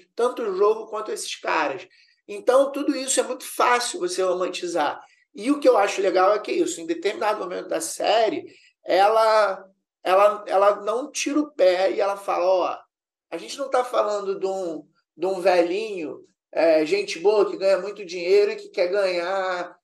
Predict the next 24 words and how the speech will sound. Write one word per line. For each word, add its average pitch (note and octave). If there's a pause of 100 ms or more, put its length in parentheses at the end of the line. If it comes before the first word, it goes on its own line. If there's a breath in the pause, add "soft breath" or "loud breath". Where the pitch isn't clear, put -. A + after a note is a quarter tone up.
é, D3+
no, D#3+
no D#3
início F#3
do F#3+
ano G3
com -
a F#3
escola F#3
dele. C3+ (340)
A -
gente A3
tá B3+
falando A#3
de G3+
gente G#3
que -
tá A3
explodindo A3
outra A#3
pessoa G#3
no G3+
meio F#3+
da A#3+